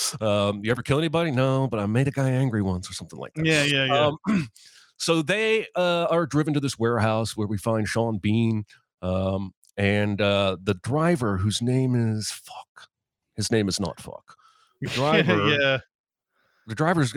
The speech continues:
Speaker 1: only name I did not
Speaker 2: It's Larry.
Speaker 1: make note of. Larry. Of course, that's why I didn't make note of it, 'cause it's
Speaker 2: Yeah.
Speaker 1: Larry.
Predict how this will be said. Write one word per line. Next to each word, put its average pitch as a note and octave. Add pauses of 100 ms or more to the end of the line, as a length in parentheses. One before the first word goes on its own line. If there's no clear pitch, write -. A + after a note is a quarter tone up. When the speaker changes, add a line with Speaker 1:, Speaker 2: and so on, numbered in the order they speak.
Speaker 1:
only D#3+
name C3+
I A#2+
did G#2+
not A#2+ (300)
Speaker 2:
It's -
Larry. C#3+
Speaker 1:
make B2
note A2+
of. E2
Larry. A2+
Of -
course, A#2
that's A#2
why A2
I F#2
didn't E2+
make E2
note D#2
of -
it, -
'cause F2
it's -
Speaker 2:
Yeah. C#3+
Speaker 1:
Larry. A2